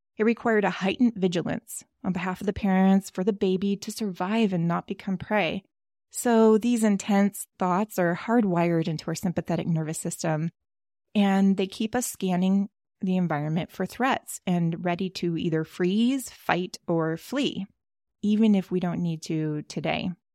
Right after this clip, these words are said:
And if you are somebody who has given birth recently, you've spent a good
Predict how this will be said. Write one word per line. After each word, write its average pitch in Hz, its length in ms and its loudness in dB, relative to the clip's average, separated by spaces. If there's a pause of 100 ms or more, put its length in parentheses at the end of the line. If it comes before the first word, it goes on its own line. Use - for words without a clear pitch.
(120)
And 175 380 2
if 214 180 2
you 247 400 6
are 240 140 0
somebody 185 400 4
who 175 180 2
has 170 320 -2
given 175 300 0
birth 160 280 -2
recently, 165 760 -2 (280)
you've 214 260 0
spent - 520 -2 (300)
a 190 80 -2
good 202 400 2